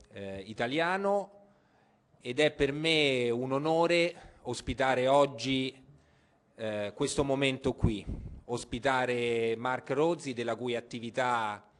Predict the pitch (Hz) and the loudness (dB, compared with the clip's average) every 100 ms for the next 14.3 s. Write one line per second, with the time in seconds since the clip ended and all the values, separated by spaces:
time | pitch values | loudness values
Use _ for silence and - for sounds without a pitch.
0 | _ _ _ _ _ _ _ 98 101 98 | _ _ _ _ _ _ _ -10 -8 -8
1 | 92 90 90 _ - - - - - - | -10 -12 -20 _ -20 -20 -20 -20 -20 -20
2 | 113 113 113 113 127 123 120 120 120 117 | -16 -8 -4 -4 -4 -4 -6 -4 -4 -2
3 | 120 113 110 - 120 123 123 120 131 135 | -2 0 -2 -2 -4 -2 -4 -4 -4 0
4 | 151 175 175 180 170 - _ _ _ _ | 0 0 -2 -8 -10 -18 _ _ _ _
5 | _ _ _ _ _ _ _ _ 156 156 | _ _ _ _ _ _ _ _ -2 -2
6 | - 165 202 180 147 151 - 160 156 165 | -2 0 4 4 2 0 4 4 6 2
7 | 196 185 156 151 165 185 190 180 156 156 | 0 0 0 2 2 4 4 4 2 2
8 | 160 175 170 139 - 117 107 - - - | 2 4 2 0 -2 -4 -4 -8 -20 -6
9 | 139 180 156 139 147 139 143 - - 151 | -2 -2 -4 -4 -2 0 0 -2 0 4
10 | 135 113 104 101 - _ _ _ _ _ | 4 2 -6 -10 -18 _ _ _ _ _
11 | _ _ _ _ _ _ _ _ _ _ | _ _ _ _ _ _ _ _ _ _
12 | _ _ _ _ - 160 160 151 170 160 | _ _ _ _ 0 2 2 4 6 6
13 | 139 120 113 110 - _ _ - 110 104 | 4 -2 -4 -10 -20 _ _ -10 -8 -6
14 | 98 98 | -6 -6